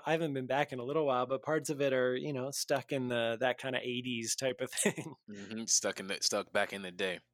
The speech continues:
Speaker 1: Yeah,
Speaker 2: So I
Speaker 1: you
Speaker 2: wanna
Speaker 1: got it.
Speaker 2: ask you about one of your videos. Uh, you
Speaker 1: Mm-hmm.
Speaker 2: have a video called, uh, I think it's called,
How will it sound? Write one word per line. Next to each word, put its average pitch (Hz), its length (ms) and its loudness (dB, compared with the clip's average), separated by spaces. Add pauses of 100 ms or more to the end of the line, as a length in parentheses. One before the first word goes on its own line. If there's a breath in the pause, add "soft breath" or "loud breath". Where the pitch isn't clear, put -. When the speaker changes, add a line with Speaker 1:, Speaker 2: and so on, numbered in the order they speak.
(140)
Speaker 1:
Yeah, 135 380 2
Speaker 2:
So 151 120 6
I - 20 8
Speaker 1:
you - 40 4
Speaker 2:
wanna 196 160 4
Speaker 1:
got 143 120 6
it. 143 100 8
Speaker 2:
ask - 120 2
you 127 240 0
about 107 480 4
one 113 200 2
of 107 60 0
your 101 180 2
videos. 90 640 -2 (120)
Uh, 92 180 0
you - 120 0
Speaker 1:
Mm-hmm. - 20 0
Speaker 2:
have 120 140 4
a 113 40 -4
video 110 420 2
called, 90 500 4 (640)
uh, 90 260 2
I 90 60 -4
think 113 180 -4
it's 98 100 -2
called, 92 560 2